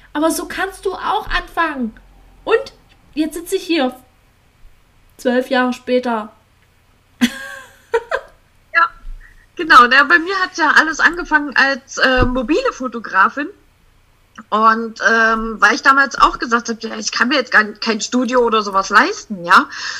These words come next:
Speaker 2: Und dann bin ich aber stetig und ständig gewachsen und hatte zweitausendsiebzehn war das, glaub ich, ja, zweitausendsiebzehn mein erstes Fotostudio, in Anführungsstrichen, weil das war ein zwölf Quadratmeter Raum,
Speaker 1: Mhm.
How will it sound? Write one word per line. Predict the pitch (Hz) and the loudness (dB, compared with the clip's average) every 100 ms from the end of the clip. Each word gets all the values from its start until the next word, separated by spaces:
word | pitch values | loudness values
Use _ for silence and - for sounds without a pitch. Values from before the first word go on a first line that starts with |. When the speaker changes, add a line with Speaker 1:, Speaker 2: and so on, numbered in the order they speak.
| - - | -12 0
Speaker 2:
Und | 240 247 214 _ - | 0 0 -6 _ -2
dann | 226 285 | 0 2
bin | 392 | 0
ich | 381 294 | 0 0
aber | 254 | 0
stetig | - - _ - 262 311 - - 359 - | -2 -8 _ -4 0 0 -2 -6 -8 -6
und | 262 - | -6 0
ständig | 247 285 320 302 - | 0 0 -2 -4 -2
gewachsen | 240 247 - - 247 294 | 2 2 2 -6 -6 -6
und | - 220 233 240 220 - - - - - _ _ - | -2 4 4 4 -8 -14 -18 -18 -20 -20 _ _ -8
hatte | - 254 254 311 311 | 0 0 2 -2 -2
zweitausendsiebzehn | - 226 220 220 202 196 185 185 175 247 - 427 311 | 0 2 2 -4 -2 -2 -4 -10 -4 -4 -2 -2 2
war | 214 | 2
das, | 185 175 | 2 -2
glaub | - 190 180 180 | -4 -2 -2 -2
ich, | 185 190 | -6 2
ja, | 175 170 | 2 2
zweitausendsiebzehn | 196 226 294 240 214 320 - - 254 285 330 - - _ _ _ - | 2 2 2 0 0 -2 -2 0 0 0 -6 -16 -20 _ _ _ -2
mein | 233 262 | 2 2
erstes | 240 285 381 - 339 302 | 0 2 2 2 -4 -4
Fotostudio, | - 294 349 349 302 240 - 254 226 262 349 | -6 2 2 2 0 0 -2 -4 -2 0 0
in | 269 247 | 0 0
Anführungsstrichen, | 311 - 220 202 - - 208 226 240 285 | 0 0 -4 -2 -4 -2 -2 -2 -2 0
weil | 254 220 | 2 2
das | 214 | 2
war | 226 285 | 6 6
ein | 254 226 | 4 -4
zwölf | - 202 226 359 - | -6 0 2 0 -4
Quadratmeter | - 202 185 175 254 - 233 208 185 175 - | 0 0 2 4 4 2 -2 -2 -4 -4 4
Raum, | 156 180 247 403 | 4 4 0 -2
Speaker 1:
Mhm. | 220 190 226 226 | -6 -6 -6 -6